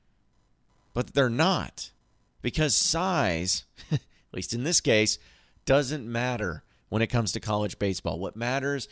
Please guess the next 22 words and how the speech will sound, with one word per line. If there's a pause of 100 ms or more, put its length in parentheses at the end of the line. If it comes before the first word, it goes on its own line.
(260)
is
the
fans'
interaction
with
the
game, (480)
their
actions
and
reactions
and
inter-,
interactions. (800)
It's
how
engaged
you
are
in
the
game.